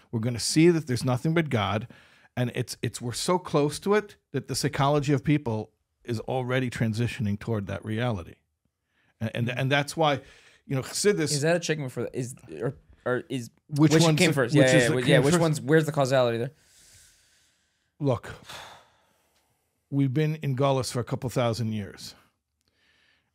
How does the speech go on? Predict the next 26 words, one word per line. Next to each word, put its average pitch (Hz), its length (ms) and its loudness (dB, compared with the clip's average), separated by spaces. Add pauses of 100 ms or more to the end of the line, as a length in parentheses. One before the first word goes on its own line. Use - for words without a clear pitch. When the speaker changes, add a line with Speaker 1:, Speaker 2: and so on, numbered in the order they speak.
(160)
Speaker 1:
And 117 760 -4 (220)
you 120 80 -6
think 139 180 -4
we're 123 60 -2
just 113 200 -4
sitting 123 220 -4
around 117 280 -4
wasting 113 340 -6
our 104 100 -6
time? 127 480 -2 (1600)
The 113 100 -18
Jewish 139 240 -2
people 135 180 0
have 117 100 -2
done 120 320 -4 (420)
trillions 135 440 0
of 104 100 -6
mitzvahs. - 540 -8 (1160)
And 117 100 -2
they 113 80 -6
spilled 127 560 0 (460)
blood 117 460 0 (420)
and 123 140 -8
sweat 123 360 -2
and 101 140 -10
tears. - 560 -6